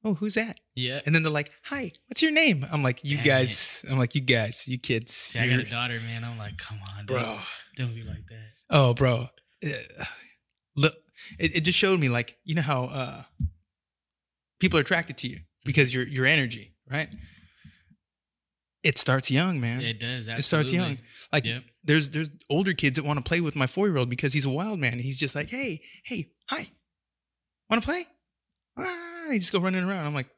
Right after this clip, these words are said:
Speaker 1: "Uh, all
Speaker 2: Dude, I hate
Speaker 1: right."
Speaker 2: when, I hate when older, older adults ignore the kids.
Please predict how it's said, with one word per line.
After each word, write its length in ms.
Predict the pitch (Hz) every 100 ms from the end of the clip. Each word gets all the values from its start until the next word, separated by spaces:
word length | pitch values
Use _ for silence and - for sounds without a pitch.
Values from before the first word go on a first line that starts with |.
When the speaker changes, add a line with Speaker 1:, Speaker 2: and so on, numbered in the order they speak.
| - -
Speaker 1:
"Uh, 100 | - -
all 80 | 151
Speaker 2:
Dude, 80 | 160
I 20 |
hate 100 | 160
Speaker 1:
right." 60 | 190
Speaker 2:
when, 200 | 165 113 -
I 80 | 123
hate 160 | 165
when 200 | 156 117 - _ _ _
older, 320 | 123 143 135 120 _ _ _ _ _ _ -
older 220 | 147 160
adults 580 | 131 104 123 127 117 -
ignore 400 | 113 117 117 117
the 120 | 107
kids. 480 | - 113 101 98